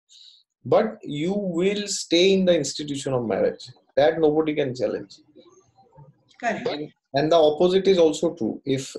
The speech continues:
Speaker 1: as I said before. <laughs> So, yeah, that is what, uh, so Vimshotri I have seen, uh, regarding Mahadasha. So people ask sometimes, "Okay, fifteen years back I was running the same Antardasha, but Mahadasha was different."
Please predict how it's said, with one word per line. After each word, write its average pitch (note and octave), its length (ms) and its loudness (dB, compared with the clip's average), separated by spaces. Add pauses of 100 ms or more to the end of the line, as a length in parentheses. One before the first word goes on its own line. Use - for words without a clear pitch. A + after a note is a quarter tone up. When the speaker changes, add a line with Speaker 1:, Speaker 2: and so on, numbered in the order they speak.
Speaker 1:
as B2+ 100 4
I C3+ 120 4
said C3 300 0
before. A2+ 420 -2 (540)
<laughs> C3 120 -2 (1700)
So, D#3+ 360 2
yeah, F#3 240 2
that E3 240 2
is A3 200 -2
what, F3+ 380 2
uh, C3+ 280 6
so E3+ 360 0
Vimshotri G#3 800 0
I F3 120 2
have F#3+ 160 2
seen, F3+ 520 -4 (880)
uh, B2+ 260 4
regarding E3 520 2
Mahadasha. D#3+ 720 2
So - 260 -6
people F#3 260 0
ask E3+ 240 2
sometimes, B2+ 460 0
"Okay, D3 220 -2
fifteen G3 440 -2
years G3 220 4
back E3 240 2
I D#3 140 6
was E3+ 220 4
running D#3+ 320 2
the D#3+ 80 2
same D#3 260 2
Antardasha, G#2+ 760 -2
but B2+ 140 0
Mahadasha D3 540 0
was C3+ 160 -2
different." G2+ 380 -10